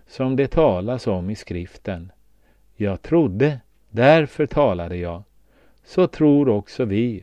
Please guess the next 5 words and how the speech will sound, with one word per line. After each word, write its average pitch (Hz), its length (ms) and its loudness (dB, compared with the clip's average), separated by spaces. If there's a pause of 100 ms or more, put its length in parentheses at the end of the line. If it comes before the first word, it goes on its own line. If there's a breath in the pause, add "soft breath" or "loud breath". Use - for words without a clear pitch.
(140)
och 120 160 -6
därför 90 460 -6
talar 107 760 -2
vi 139 280 -2
också. 87 480 -10